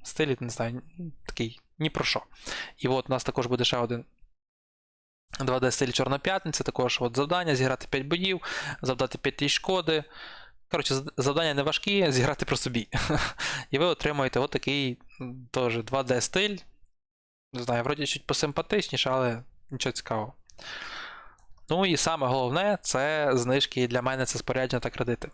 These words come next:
Не прогавте, будь ласка, це буде все діяти з двадцять третього, як написано, саме знижки, до, по двадцять восьме. Хоча тут з них написано з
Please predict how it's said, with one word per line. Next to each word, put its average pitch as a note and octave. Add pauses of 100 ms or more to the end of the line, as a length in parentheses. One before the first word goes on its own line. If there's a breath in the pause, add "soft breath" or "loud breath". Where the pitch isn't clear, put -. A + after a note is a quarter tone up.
(160)
Не C#3
прогавте, D3
будь B2
ласка, B2
це C#3+
буде C#3
все B2
діяти C3+
з B2
двадцять B2
третього, D3
як C3
написано, B2+ (120)
саме C3
знижки, B2
до, D3 (140)
по C#3
двадцять B2+
восьме. A#2+ (420 loud breath)
Хоча B2+
тут A#2+
з -
них B2
написано B2
з A#2+